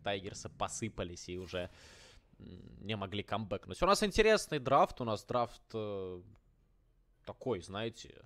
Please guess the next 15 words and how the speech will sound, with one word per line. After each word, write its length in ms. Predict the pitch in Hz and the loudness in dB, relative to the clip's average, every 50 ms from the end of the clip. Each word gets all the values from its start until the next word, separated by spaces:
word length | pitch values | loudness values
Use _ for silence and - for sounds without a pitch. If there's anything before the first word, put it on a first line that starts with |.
| - - | -20 -18
старой 580 | - - - - - 151 143 143 127 123 107 | -16 -16 -14 0 6 8 8 8 8 6 2
меты. 560 | 101 101 101 117 143 160 - - 113 90 90 90 | 0 0 2 2 2 2 2 0 0 0 0 -2
Это 160 | - - 107 | -2 -2 0
я 300 | 98 101 95 92 90 87 | 2 4 4 4 2 -2
говорю 360 | 87 98 98 98 98 101 98 | -4 -2 -2 -2 -2 -2 -6
про 220 | - - - 98 - | -6 -4 -4 -2 -2
Энигму 380 | 117 110 113 135 127 123 107 98 | -2 -2 -2 -2 -2 -2 -2 -2
и 60 | 98 | -2
Нагу. 340 | 95 104 101 90 85 - - - | -2 -2 -2 -4 -4 -6 -12 -14
Вот 100 | - - | -12 -10
эта 140 | 87 - 87 | -8 -8 -8
вот 140 | 85 - - | -10 -8 -8
комбинация 640 | - 101 92 92 107 110 127 147 - - 107 98 | -8 -6 -4 -4 -2 0 0 0 0 0 -2 -4
Слип 420 | 98 - - 117 107 110 113 - _ | -2 0 0 2 2 2 0 2 _
плюс 580 | - 101 90 95 90 - - - - - - | 4 4 4 2 -6 -8 -12 -14 -14 -12 -12